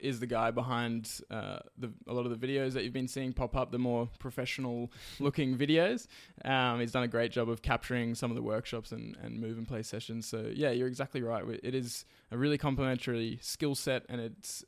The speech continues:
um, it's, I feel like it's always more exciting to work on things as a team, and that's the whole idea of the Foot Collective is,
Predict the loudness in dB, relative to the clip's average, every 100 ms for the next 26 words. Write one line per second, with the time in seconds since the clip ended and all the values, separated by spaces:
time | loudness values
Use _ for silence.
0 | _ -12 -10 -12 -14 -14 -8 -8 0 2
1 | 2 2 4 6 4 4 2 2 2 2
2 | 2 -2 0 0 0 -2 -4 -4 -4 -6
3 | -10 -14 -6 -4 -4 -4 -2 -2 -2 -4
4 | -4 -4 -4 -2 -2 -2 -6 -14 _ -14
5 | -8 -8 -4 -2 -2 -2 0 0 -2